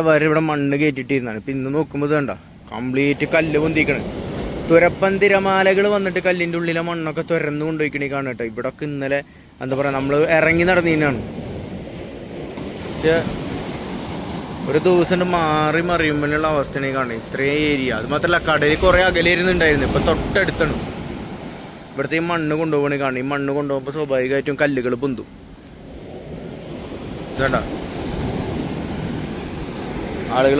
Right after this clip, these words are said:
വന്നിരുന്ന നമ്മളെ മനോഹരമായ പോത്തുംകട ബീച്ചാണ് ഈ കാണുന്നത്. ഇവിടെ ഫുൾ ഇപ്പോ എന്താ പറയാ, താഴ്ച, ഏ, വന്ന് വെള്ളം മൊത്തം. ഇവിടെ മാത്രമല്ല, അതെ വടക്കേ ഭാഗത്തേക്ക് നോക്കിക്കഴിഞ്ഞാലും ഇതന്നെ അവസ്ഥ, മൊത്തം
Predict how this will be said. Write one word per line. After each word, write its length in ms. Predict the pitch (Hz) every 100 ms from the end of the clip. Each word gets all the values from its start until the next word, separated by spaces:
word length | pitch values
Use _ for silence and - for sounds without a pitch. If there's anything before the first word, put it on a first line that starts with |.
| 156
വന്നിരുന്ന 380 | 156 156 156 160 156
നമ്മളെ 260 | 147 147 147
മനോഹരമായ 760 | 139 139 143 139 143 147 147 156 151
പോത്തുംകട 420 | 160 156 143 147 175 175
ബീച്ചാണ് 380 | 175 - 147 147
ഈ 40 | 156
കാണുന്നത്. 320 | 127 107 - - - - - - - - - - - - -
ഇവിടെ 180 | 143 139
ഫുൾ 200 | 175 170 175 180 185
ഇപ്പോ 160 | - 175 165 143
എന്താ 120 | 147
പറയാ, 160 | 147 139 147
താഴ്ച, 320 | 143 131 - 123 151
ഏ, 40 | -
വന്ന് 200 | - 113 127
വെള്ളം 240 | 107 - - 220 - - - - - - - - - - - - - - 127
മൊത്തം. 380 | 120 - - 120 107 - - -
ഇവിടെ 180 | 120 117 127
മാത്രമല്ല, 380 | 143 151 156 151 151
അതെ 100 | 143 127
വടക്കേ 280 | 131 - 139
ഭാഗത്തേക്ക് 360 | 147 143 147 151
നോക്കിക്കഴിഞ്ഞാലും 600 | 156 143 147 160 139 151 151
ഇതന്നെ 200 | 127 131
അവസ്ഥ, 180 | 120 - - - - - - - - - - - - -
മൊത്തം 480 | - - - 151